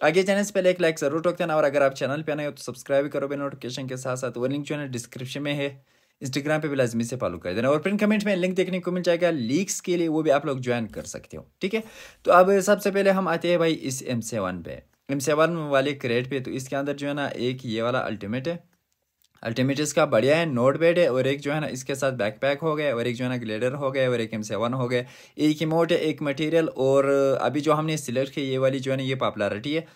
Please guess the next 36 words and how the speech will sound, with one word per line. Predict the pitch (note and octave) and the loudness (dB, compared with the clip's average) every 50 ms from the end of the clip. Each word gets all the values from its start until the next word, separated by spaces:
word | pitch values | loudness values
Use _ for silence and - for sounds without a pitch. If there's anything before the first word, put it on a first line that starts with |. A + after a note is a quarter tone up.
| _ _ _ _ _ _ _ - | _ _ _ _ _ _ _ -8
ये | F3+ F3 | -6 -4
अभी | D3+ - E3+ E3+ | -4 -4 -4 -4
तक | G3 F#3 F3+ | -4 -2 0
डाउनलोड | E3 D#3 C#3+ D3 D#3 E3+ F3+ F3 | 0 0 0 2 2 2 2 2
ही | F3 E3 | 0 0
नहीं | C#3+ A2+ G2 | -2 -2 -2
हुई। | E2+ F2 A2 | -4 -6 -4
PUBG | B2 C#3+ D3+ D#3+ E3+ | -2 -2 -2 0 4
वालों | F#3 F#3 F3+ F3+ G3 F#3+ | 6 6 8 6 6 2
के | F#3+ G3 | 0 -4
सस्ते | F3+ - F3+ E3 D#3+ - - G3 G3 | 0 2 0 0 0 0 0 0 2
नशे | F#3 F3+ F3 F3 - F#3 F#3 | 2 2 0 0 0 0 2
जो | F3+ F3+ | 4 4
है | F3+ F#3 | 4 4
ना | G3 G#3+ G#3+ G#3 | 4 2 0 0
कभी | G#3 F#3+ E3 E3+ F3 F3+ | 2 0 2 2 2 2
भी | F#3 F#3 | 2 4
ख़त्म | F3+ F#3 F3 F3 F3 E3 | 4 2 2 2 0 -2
नहीं | D#3+ D3+ D#3 D#3 | -2 -4 -2 -2
होते | D#3 D3+ D3 D3+ D#3+ E3 | -2 -2 -2 -2 -2 -2
मेरे | F3 F3 E3 D3 | 0 -2 -2 -2
भाई, | A#2+ F#2 D#2 - _ _ _ _ _ _ _ _ _ _ _ _ - | -2 -4 -6 -8 _ _ _ _ _ _ _ _ _ _ _ _ -6
किसी | G3 F#3+ - A3 A3 | -4 -2 0 0 2
भी | G3+ F3 | 2 2
हाल | A#2+ - - D2 F2 | 2 0 -2 -10 -12
में। | F2 A2 B2+ - - - - _ _ | -12 -16 -18 -20 -20 -20 -20 _ _
तो | - D3+ | -4 2
ये | E3 G3 | 2 4
वाला | G#3+ A3+ A3 A3 | 6 6 4 4
एम | A3 G#3+ | 2 0
सेवन | G#3 - F3+ E3+ E3+ F3 | 0 2 2 2 2 2
यार | F3+ F3+ F3 C3+ | 2 0 0 0
इन्होंने | B2 C3 C#3+ D3+ D#3 E3 D#3+ D#3+ | 0 -4 -4 -2 -4 -2 -4 -4
जहर | C3+ C3 - - - C3+ C3 C3+ B2+ B2 A#2+ | -6 -8 -8 -4 -2 0 0 0 0 -2 -2
बनाया | G#2 G#2 F#2+ F#2+ F2+ E2+ E2+ E2+ | -4 -8 -8 -8 -8 -8 -8 -10
है, | E2 E2+ - | -12 -14 -16